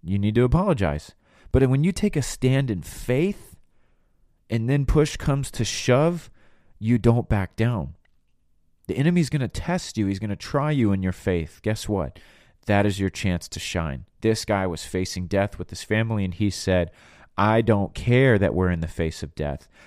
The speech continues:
I remember what I said, that God was our provider, and so I'm gonna pray and fast until we get an answer." He prayed and fasted, they got an answer.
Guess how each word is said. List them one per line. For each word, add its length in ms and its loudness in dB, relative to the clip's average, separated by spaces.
I 100 -2
remember 560 4
what 160 4
I 120 2
said, 460 -2
that 180 -4
God 220 4
was 160 0
our 100 0
provider, 500 0
and 160 -6
so 120 -4
I'm 140 -2
gonna 180 -2
pray 260 0
and 140 -2
fast 400 -2
until 300 -4
we 80 0
get 180 -2
an 100 -4
answer." 400 -6
He 120 -14
prayed 240 0
and 100 -2
fasted, 420 0
they 100 0
got 220 2
an 80 -2
answer. 340 -6